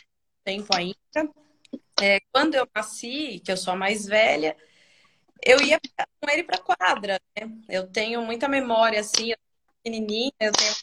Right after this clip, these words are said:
memória de, dele me levar pra quadra, eu ficar num cantinho ali, olhando tudo que tava acontecendo. Aí ele falava, "Ó, não pode entrar na quadra agora porque eu vou jogar." Tá bom. Aí eu ficava ali no canto. Então,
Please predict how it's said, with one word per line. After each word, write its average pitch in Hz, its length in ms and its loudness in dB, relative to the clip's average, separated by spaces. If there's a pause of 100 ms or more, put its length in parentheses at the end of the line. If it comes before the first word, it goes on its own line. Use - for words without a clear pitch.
(360)
memória 214 300 2
de, 202 800 -4 (920)
dele 214 220 4
me 240 80 4
levar 226 260 8
pra 233 160 0
quadra, 233 360 2
eu 233 40 -4
ficar 233 180 -2
num 240 140 -6
cantinho - 540 -16
ali, 226 440 -6 (340)
olhando 233 400 4
tudo 240 160 -6
que 240 60 -14
tava 233 160 2
acontecendo. 233 800 -4
Aí 220 160 2
ele 220 120 -4
falava, 208 400 0
"Ó, 196 260 2 (480)
não 185 200 -4
pode 202 360 4
entrar 262 240 0
na 277 120 0
quadra 277 280 2
agora 247 260 4
porque 247 120 -8
eu 269 60 -2
vou 254 140 -2
jogar." 208 520 2 (280)
Tá 196 120 -6
bom. 196 360 -4
Aí 160 160 -2
eu 180 80 -2
ficava 202 300 0
ali 208 140 -2
no 208 80 -4
canto. 226 540 0
Então, 220 320 0